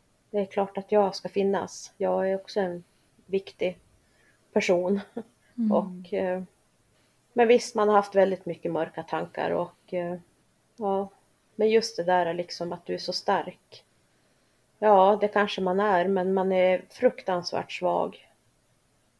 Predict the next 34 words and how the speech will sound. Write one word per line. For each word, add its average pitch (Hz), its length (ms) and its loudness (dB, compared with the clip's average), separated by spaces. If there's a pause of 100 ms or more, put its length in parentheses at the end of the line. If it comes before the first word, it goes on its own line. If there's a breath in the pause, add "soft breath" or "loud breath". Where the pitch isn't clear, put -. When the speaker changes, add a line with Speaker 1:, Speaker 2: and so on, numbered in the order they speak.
(100)
Speaker 1:
Men 202 120 -2
man 190 100 -2
kanske 196 280 -2
inte 196 180 -4
alltid 202 280 -4
visar 214 340 -6
det - 180 -8
för 160 100 -8
folk. - 400 -14 (1120)
De 208 160 0
ser 220 220 4
ju 190 180 4
den 175 160 2
här 175 280 -2
liksom 180 380 -6
som 180 140 -6
går 180 160 2
på 190 120 -4
affären 180 360 0
och 175 80 -4
handlar 180 500 -2
och 170 280 -6 (1000)
att - 180 -10
man 180 140 0
umgås 170 380 -2
med 175 120 0
vänner, 185 540 0 (180)
men 196 180 -6
de 185 120 -6
ser 190 240 -2
inte 180 320 -6
hur 180 180 -4
man 175 180 -8
mår 190 240 -4